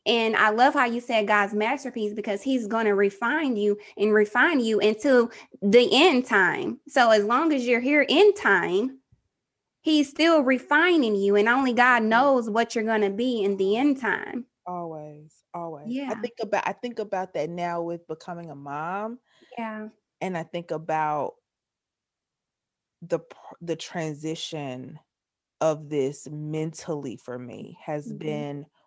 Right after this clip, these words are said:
Speaker 2: one of the hardest <laughs> things besides counseling, because I recognize I have no, like,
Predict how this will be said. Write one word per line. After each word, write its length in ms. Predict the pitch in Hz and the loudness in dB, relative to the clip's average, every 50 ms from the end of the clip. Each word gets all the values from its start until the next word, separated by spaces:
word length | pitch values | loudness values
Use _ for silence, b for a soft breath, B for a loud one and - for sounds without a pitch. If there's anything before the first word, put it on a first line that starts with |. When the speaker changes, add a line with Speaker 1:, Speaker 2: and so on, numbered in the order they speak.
| _ - | _ -12
Speaker 2:
one 200 | - 147 147 147 | -10 -8 -8 -8
of 140 | 147 151 156 151 | -10 -10 -6 -8
the 80 | 151 | -8
hardest 680 | 151 - - - 127 131 135 147 160 175 180 - - - | -8 -8 -14 -14 -10 -8 -6 -6 -6 -6 -8 -10 -14 -16
<laughs> 20 | |
things 440 | 180 - - _ _ _ - - - - | -16 -16 -18 _ _ _ -20 -20 -12 -10
besides 420 | 190 196 - 196 202 214 220 220 - | -10 -10 -8 -10 -12 -12 -12 -14 -12
counseling, 580 | - 247 247 247 254 254 - - 240 247 254 254 b b b b b b b b _ _ _ _ _ _ _ - | -12 -10 -10 -10 -12 -14 -16 -16 -14 -14 -16 -16 b b b b b b b b _ _ _ _ _ _ _ -10
because 380 | 175 - - 214 180 175 - - - | -10 -6 0 0 0 0 0 -4 -2
I 140 | 175 180 175 | 0 0 0
recognize 720 | 175 170 175 170 170 170 175 175 170 160 160 160 160 160 - - | 0 -2 -4 -4 -4 -6 -8 -8 -6 -6 -6 -6 -8 -8 -10 -6
I 120 | - 170 180 | -4 -4 -4
have 300 | 185 190 180 170 165 165 | -4 -4 -6 -8 -8 -8
no, 360 | 160 160 156 165 180 196 - - - | -10 -6 -2 2 2 2 2 0 0
like, 220 | 165 165 165 - | 0 0 0 0